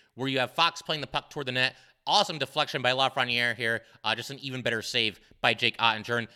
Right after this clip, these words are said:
Lafreniere also had a tip-in try on the power play that went wide by, you know, just a couple of inches. So I, I thought overall he had a good game. The only one play that was not so great was,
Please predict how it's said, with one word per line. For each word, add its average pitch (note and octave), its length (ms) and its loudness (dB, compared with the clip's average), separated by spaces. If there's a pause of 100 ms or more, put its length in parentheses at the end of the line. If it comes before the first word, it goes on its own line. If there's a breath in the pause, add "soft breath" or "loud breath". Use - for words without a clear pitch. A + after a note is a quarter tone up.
(140)
Lafreniere F3+ 520 4
also D#3 220 2
had C3+ 120 2
a A#2+ 40 -2
tip-in D3 340 -6
try C#3+ 180 0
on C3+ 80 0
the A#2 60 -6
power C3 280 2
play C3 280 2
that A#2 160 -2 (100)
went C#3 160 -8
wide B2+ 320 4
by, A#2 80 2
you A2 120 -4
know, G#2+ 100 -4
just A#2+ 160 -8
a - 40 -20
couple B2 240 -6
of G#2+ 120 -4
inches. B2+ 320 -8
So C#3 160 -2 (240 loud breath)
I, F#3 160 2
I A3+ 40 2
thought B3+ 200 2
overall E3 320 6
he D3+ 80 4
had C3+ 80 4
a B2 40 -2
good C3+ 220 -4
game. B2 340 -2
The C#3+ 100 -4
only A#3+ 200 -2 (220)
one D3+ 160 -4
play B2+ 420 2
that A#2 140 -4
was G#2+ 280 -12
not B2+ 220 -2
so B2 140 -8
great A2 280 -4
was, G#2 220 -10